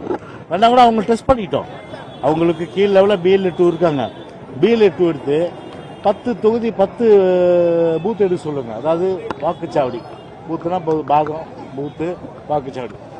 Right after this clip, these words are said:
அந்த பத்து பூத் எடுத்து அதுல எவ்வளவு டெத் இருக்காங்க, எவ்வளவு ஷிஃப்டட் இருக்காங்க, விலாசம் தெரியாதவங்க இருக்காங்க, அந்த கணக்கு எடுத்து பாருங்க. அந்த கணக்கு எடுத்து பாத்தீங்கன்னா, இவங்கெல்லாம் எத்தனை வருஷமா இருக்காங்க? இருபது வருஷமா இருக்காங்க. அவங்க ஓட்டுல யார் போடுறது? தி மு க தான் போடுது.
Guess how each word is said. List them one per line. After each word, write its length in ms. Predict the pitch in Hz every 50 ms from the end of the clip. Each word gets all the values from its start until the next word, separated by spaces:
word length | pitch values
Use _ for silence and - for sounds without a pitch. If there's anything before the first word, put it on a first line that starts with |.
| - - -
அந்த 160 | - 170 175
பத்து 400 | 165 - 170 170 - - 226 208
பூத் 200 | 175 190 214 -
எடுத்து 520 | - 190 165 160 - - 120 120 135 151 147 - - - - - - -
அதுல 200 | 156 185 180 175
எவ்வளவு 380 | 175 180 196 214 226 233 208 175 175
டெத் 200 | 180 175 - 185 175
இருக்காங்க, 500 | 160 147 160 151 143 143 151 165 185 170 - - 143
எவ்வளவு 320 | 147 165 190 214 214 202 - -
ஷிஃப்டட் 320 | 185 165 - 208 190 165 160
இருக்காங்க, 460 | 151 151 147 139 139 143 156 180 175 160 - - - - - - 147
விலாசம் 380 | 170 220 226 214 190 196 175 156
தெரியாதவங்க 380 | 170 160 165 165 165 165 160
இருக்காங்க, 380 | 147 - 160 151 143 156 165 156 131
அந்த 200 | 147 156 170 180
கணக்கு 320 | - - 160 165 185 175 170
எடுத்து 200 | 160 143 - 135 -
பாருங்க. 260 | 139 135 127 120 110 90 - - - - - - - - - - - - -
அந்த 240 | - 156 160 165 160
கணக்கு 380 | - - 165 190 226 233 202 226
எடுத்து 240 | 208 208 165 -
பாத்தீங்கன்னா, 580 | 190 - - 170 170 170 - 170 156 156 147 131 131 147 151
இவங்கெல்லாம் 380 | 156 160 170 180 208 208 196
எத்தனை 200 | 185 - 214 220
வருஷமா 200 | 196 - 175 175 165
இருக்காங்க? 240 | 165 170 170 175 165 160
இருபது 180 | 160 165 156 151
வருஷமா 220 | - 139 160 147 135
இருக்காங்க. 280 | - 120 113 107 101 - - - - - - - - - - - -
அவங்க 180 | - 170 175 180 202
ஓட்டுல 160 | 233 214 233
யார் 240 | 226 226 240 240 208
போடுறது? 460 | 214 202 190 180 165 156 135 117 - -
தி 120 | 175 185
மு 80 | 175 170
க 60 | 175
தான் 160 | 170 175 175 143 147
போடுது. 240 | 139 127 113 104